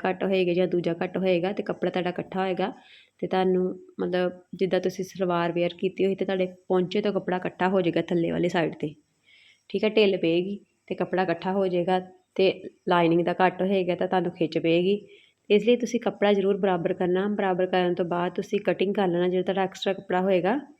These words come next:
ਤੇ ਆਹ ਦੇਖੋ, ਇੱਦਾਂ ਬਰਾਬਰ ਕਰਕੇ ਤੁਸੀਂ, ਤੇ ਜੇ ਨਹੀਂ ਤੇ ਤੁਸੀਂ ਪ੍ਰੈਸ ਕਰਕੇ ਵੀ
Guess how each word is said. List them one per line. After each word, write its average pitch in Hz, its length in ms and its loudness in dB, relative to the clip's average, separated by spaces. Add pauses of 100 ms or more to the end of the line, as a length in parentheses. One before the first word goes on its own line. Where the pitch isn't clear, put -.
(2000)
ਤੇ 175 80 -10
ਆਹ 175 160 -2
ਦੇਖੋ, 175 200 -2
ਇੱਦਾਂ 175 240 0
ਬਰਾਬਰ 165 320 0
ਕਰਕੇ 165 360 -2
ਤੁਸੀਂ, 233 300 -4 (840)
ਤੇ 196 280 4
ਜੇ 185 200 -6
ਨਹੀਂ 190 300 6
ਤੇ 208 60 -2
ਤੁਸੀਂ 208 260 0
ਪ੍ਰੈਸ 170 300 -2
ਕਰਕੇ 185 440 0
ਵੀ 208 140 2